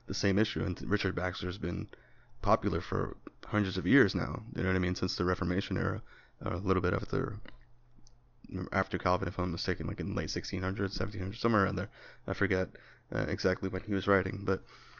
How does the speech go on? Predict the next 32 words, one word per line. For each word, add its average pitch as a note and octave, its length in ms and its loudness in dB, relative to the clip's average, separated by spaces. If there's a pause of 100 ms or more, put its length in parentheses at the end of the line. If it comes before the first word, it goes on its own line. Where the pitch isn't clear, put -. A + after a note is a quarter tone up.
(280)
even B2+ 240 6
John A2 240 8
Owen F#2+ 300 4
knew F#2 160 0
that F#2 200 -4 (1080)
Richard G#2 200 2
Baxter F2 260 -2
was F#2 80 -4
a F#2 60 -2
heretic. F2+ 340 -2 (340)
But A2+ 160 2
to A#2+ 100 4
this G2+ 180 2
day, G#2 420 0 (580)
Richard G2+ 260 2
Baxter's F#2 380 2
works F2 320 0
are G#2+ 100 -6
being E2+ 180 -4
promoted, G2 560 2 (440)
and F#2+ 140 -2
he's F#2 220 -2
being, F#2+ 360 0
you G2 100 0
know, F#2 60 0
p-, G2+ 200 0
people - 300 0
have F#2 140 0
mixed G2 260 0
opinions. G2 500 0
Well, G2+ 140 4
y-, F#2 100 0